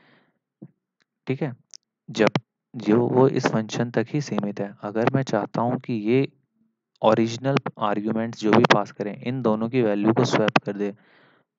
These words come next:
तो हमें इस, हमारे पास एक option होता है क्या, हम इसको reference के through pass कर सकते हैं। तो reference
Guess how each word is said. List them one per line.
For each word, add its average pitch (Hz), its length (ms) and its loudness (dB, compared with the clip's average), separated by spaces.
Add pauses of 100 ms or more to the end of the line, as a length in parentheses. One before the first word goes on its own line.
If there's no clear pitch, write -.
(100)
तो - 80 2
हमें 117 400 0
इस, 117 100 -4
हमारे 110 440 0
पास 117 160 2
एक 120 120 0
option 120 300 4
होता 113 220 -2
है 104 80 0
क्या, 127 260 -4 (480)
हम 127 160 4
इसको 127 280 2
reference 113 560 -2
के 127 120 0
through - 260 2
pass 92 200 -2
कर 104 100 -8
सकते - 320 -12
हैं। 104 140 -12
तो 107 140 2
reference 107 580 -4